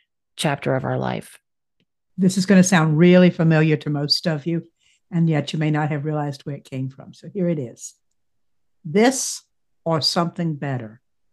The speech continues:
Speaker 2: now manifest for me in totally satisfying and harmonious ways for the highest good of all concerned."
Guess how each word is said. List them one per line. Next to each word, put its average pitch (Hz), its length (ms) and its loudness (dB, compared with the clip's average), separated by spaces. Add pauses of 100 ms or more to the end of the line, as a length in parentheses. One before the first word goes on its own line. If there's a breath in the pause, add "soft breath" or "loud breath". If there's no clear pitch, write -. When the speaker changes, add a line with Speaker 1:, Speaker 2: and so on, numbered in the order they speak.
(260)
Speaker 2:
now 156 260 0
manifest 156 880 -2 (100)
for 165 160 -2
me 135 440 -4 (560)
in 151 240 0
totally 220 840 0
satisfying 165 1080 -2 (480)
and 165 180 -4
harmonious 156 1040 -4
ways 135 560 -6 (580)
for 180 80 -6
the 139 220 -6 (140)
highest 160 520 -6
good 131 380 -6 (360)
of 160 180 -8
all 131 260 -4
concerned." - 540 -12